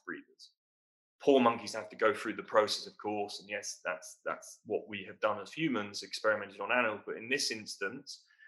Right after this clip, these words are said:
they discover that the faces of the monkeys change, yeah? They're not with deformities in their jaws and their mouths and their teeth,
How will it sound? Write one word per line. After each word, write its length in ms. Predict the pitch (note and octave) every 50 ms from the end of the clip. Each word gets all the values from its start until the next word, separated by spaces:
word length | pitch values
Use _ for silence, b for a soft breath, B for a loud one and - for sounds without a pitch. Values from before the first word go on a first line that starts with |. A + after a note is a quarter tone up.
| b b b -
they 100 | G#2 A2
discover 440 | G#2+ G#2 - - - A#2 A2 G#2+ G#2+
that 180 | G#2 G2+ F#2+ -
the 80 | G2+
faces 500 | - - - B2 B2 C3+ C#3 - B2 G#2+
of 120 | G#2 G2 G#2
the 60 | G#2
monkeys 440 | G#2 G#2 G#2 G#2 G2+ - G2+ G2 -
change, 720 | - - C#3 C3+ B2 G#2 F2 D#2 - - - - - _ _ _ _ -
yeah? 180 | G2+ G#2+ A#2+ B2 b b b b b b
They're 80 | - G#2+
not 100 | G#2+ -
with 120 | F#2+ -
deformities 560 | - A2 - - B2+ C3 B2+ B2 A#2+ G#2+ G2 G#2
in 60 | G2+
their 180 | G2+ F#2+ F#2+
jaws 400 | F#2+ - A2+ A2 A2 A2 G#2+ G#2
and 80 | G#2 G2
their 160 | G#2 G2+ G2+
mouths 540 | G#2 G#2+ A2+ A#2 A2+ A2+ G#2+ G#2 G2+ G2 -
and 80 | G#2 G#2
their 140 | G2+ - -
teeth, 480 | - - A#2+ A2+ A2+ A2 G#2+ - -